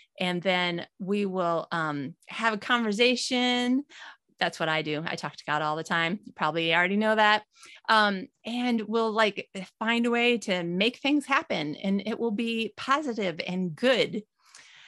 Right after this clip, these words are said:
So probably I just created the encouraging words episode that I just wanted to listen to. <laughs> But I do hope that, um, that you found some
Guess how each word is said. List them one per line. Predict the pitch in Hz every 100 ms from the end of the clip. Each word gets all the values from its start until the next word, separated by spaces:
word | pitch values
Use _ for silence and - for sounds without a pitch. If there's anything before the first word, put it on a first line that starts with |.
| - - _ _
So | - 285 135 - - - - _ _ _ - _ _ _ _ -
probably | - 277 311 302 247 254 247 247 247 -
I | 196 208 226
just | 214 208 -
created | 214 202 202 175
the | 185
encouraging | 185 175 233 220 214
words | 202 196 196
episode | - - 196 196 175
that | 180 -
I | 202 202
just | 190 190
wanted | 175 170 170
to | 190
listen | 214 - 233
to. | - 320 - 370 -
<laughs> | 466 440 339 339 - - _ 622 587 - -
But | - 269
I | 247
do | 226 254 277 285 302
hope | 240 208 202
that, | 220 196 - -
um, | 196 190 185 185 -
that | 214
you | 208
found | 208 180 180
some | 180 180 160 156 151